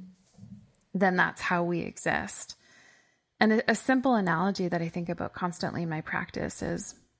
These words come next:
how if you have a ha-, a paper cut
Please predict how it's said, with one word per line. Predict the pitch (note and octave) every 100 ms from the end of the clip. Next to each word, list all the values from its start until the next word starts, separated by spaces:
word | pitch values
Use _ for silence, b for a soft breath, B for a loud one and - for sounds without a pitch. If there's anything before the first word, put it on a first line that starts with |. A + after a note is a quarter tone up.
| _ _ _ _ _ _ _ _ -
how | G3 G#3
if | G3
you | G#3
have | F#3
a | F#3
ha-, | F3+ - -
a | -
paper | - E3+ G3
cut | - A3+ B3